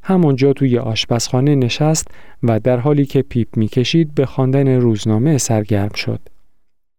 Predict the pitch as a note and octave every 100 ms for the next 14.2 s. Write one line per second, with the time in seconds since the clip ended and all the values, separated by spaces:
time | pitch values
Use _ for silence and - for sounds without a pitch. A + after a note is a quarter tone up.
0 | _ _ _ _ - F3 F3 D#3+ D#3 C3+
1 | A#2+ B2 C3 C3+ C3+ B2+ D3 C#3+ B2 G#2
2 | G2+ - G2+ G2+ - - - - _ -
3 | F3 D#3 C#3 B2+ B2+ B2 C3 C3+ D3+ C#3+
4 | - - B2 A2+ A#2 - B2 B2+ D3+ B2+
5 | G#2+ - - G2+ - G#2+ G2+ G2 - -
6 | - - - - _ _ _ _ _ -
7 | C#3+ D3 C#3 C3+ C#3 - C3+ B2+ B2 B2+
8 | A#2+ A2 - - D#3 D3 D#3 E3+ C#3+ C3+
9 | B2 A#2 G#2+ G2 A2+ A2+ - D3 B2+ A#2+
10 | B2+ B2 A2+ C#3+ D3 - A#2 G2+ - -
11 | - - _ C3 C3 C3+ - - - C#3
12 | B2+ C#3+ D#3 D3+ C3+ C3+ A#2+ A#2+ B2+ D#3
13 | B2 A#2 A2 G2 - G#2 F#2+ A#2 G#2+ -
14 | C#3+ D3